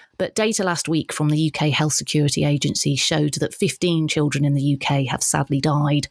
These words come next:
and media reports since then suggest that a further child has also died. And obviously, widespread reports like this are adding to lots of fears amongst parents, and that is in turn driving up demand for appointments.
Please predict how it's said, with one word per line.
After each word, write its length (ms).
and 240
media 280
reports 340
since 240
then 220
suggest 400
that 100
a 60
further 320
child 400
has 280
also 480
died. 420
And 160
obviously, 760
widespread 500
reports 360
like 140
this 360
are 160
adding 260
to 120
lots 260
of 80
fears 300
amongst 300
parents, 640
and 180
that 220
is 180
in 140
turn 400
driving 440
up 120
demand 500
for 140
appointments. 680